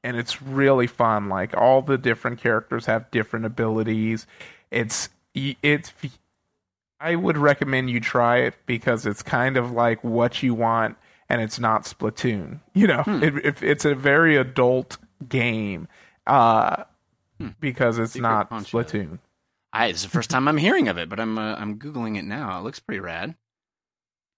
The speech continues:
Speaker 2: Secret
Speaker 1: Yeah.
Speaker 2: Ponchos looks cool. Yeah.
Speaker 1: Uh,
Speaker 2: Neat art style.
Speaker 1: Oh, yeah. It's super fun. It feels very much like, uh, Tank Girl Gorilla's style.
Speaker 2: Hmm. Awesome. Uh, so it's Secret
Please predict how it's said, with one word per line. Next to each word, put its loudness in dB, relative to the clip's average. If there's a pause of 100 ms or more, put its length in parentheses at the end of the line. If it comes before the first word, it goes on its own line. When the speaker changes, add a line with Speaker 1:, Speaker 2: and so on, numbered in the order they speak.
(140)
Speaker 2:
Secret -20
Speaker 1:
Yeah. 0
Speaker 2:
Ponchos -8
looks -14
cool. -8 (580)
Yeah. -10 (100)
Speaker 1:
Uh, 0
Speaker 2:
Neat 2
art 2
style. -6 (420)
Speaker 1:
Oh, 0
yeah. 4
It's -4
super -2
fun. 0
It -2
feels 2
very 2
much -2
like, 2
uh, 2
Tank -4
Girl 0
Gorilla's -2 (100)
style. 0 (520)
Speaker 2:
Hmm. -10 (580)
Awesome. -16 (720)
Uh, 4
so -4
it's -4
Secret -4